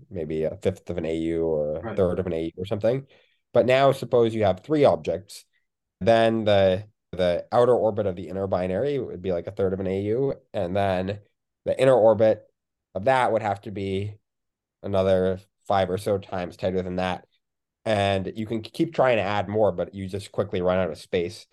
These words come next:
Speaker 1: because there, there, there's not, the, the inner, the smallest orbits can't be arbitrarily close, because when you have a really close binary,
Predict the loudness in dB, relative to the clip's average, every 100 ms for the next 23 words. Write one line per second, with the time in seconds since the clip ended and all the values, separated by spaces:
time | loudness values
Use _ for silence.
0 | _ _ -10 -6 -2 -4 -4 -6 -6 -6
1 | -4 -2 0 -2 -4 -20 _ _ -16 -16
2 | -6 -2 2 2 2 -2 -4 -6 -20 -2
3 | 6 8 6 4 0 0 -4 -6 -4 -4
4 | -2 -2 -4 -4 0 0 -2 -4 0 0
5 | 0 -8 -14 -10 -10 -6 -4 -2 -2 -2
6 | -2 -6 0 0 2 0 0 2 0 0
7 | -6